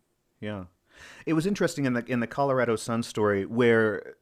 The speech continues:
the, the development possibility includes apartments. And I read that you just don't have the equipment to,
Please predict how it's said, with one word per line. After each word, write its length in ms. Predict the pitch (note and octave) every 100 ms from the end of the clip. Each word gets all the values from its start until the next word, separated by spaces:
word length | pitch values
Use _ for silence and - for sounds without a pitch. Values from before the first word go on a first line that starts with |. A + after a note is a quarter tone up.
| _
the, 400 | G#2 A2 A#2 A2+
the 140 | A2+ A#2
development 540 | B2 C3+ C#3 A#2+ A2+
possibility 500 | B2 - A#2 A#2 A2+
includes 340 | G#2 - A#2
apartments. 540 | G#2+ - D3+ B2 G#2+ - - - _ -
And 340 | B2 A#2+ A#2+ - _
I 480 | B2+ B2+ B2+ B2 A#2 -
read 300 | A2+ D3 C#3
that 240 | C3 - D2+
you 180 | G#2 C#3
just 180 | C#3+ -
don't 180 | C3 B2+
have 120 | A2+
the 100 | A2
equipment 440 | - C#3+ B2 A2+
to, 380 | - A#2+ A#2